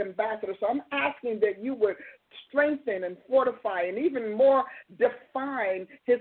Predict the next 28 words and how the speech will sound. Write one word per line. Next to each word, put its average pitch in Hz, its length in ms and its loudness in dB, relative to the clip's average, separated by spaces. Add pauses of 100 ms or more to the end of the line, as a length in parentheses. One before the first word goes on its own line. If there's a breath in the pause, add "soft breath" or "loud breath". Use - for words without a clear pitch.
ambassadorial 214 1200 2 (180)
sides 202 460 -4
and 180 120 -4 (120)
attributes 226 560 0 (260 loud breath)
so 233 180 6
that 214 180 -4
as 208 180 -2
he 214 120 -10 (100)
goes 247 360 2
out 254 120 -2
in 226 140 -2
your 208 220 -2
name 240 340 -8
this 208 100 -4 (200)
time 190 280 -6
and 185 80 -2
as 190 160 0
he 208 80 -10
goes 226 420 2
out 240 280 2 (280 loud breath)
on 233 300 6
in 247 160 2
your 214 200 0
ventures, 208 520 -2
that 190 140 2 (120)
he 247 220 -6 (100)
understands, 240 920 -2
uh, 190 100 6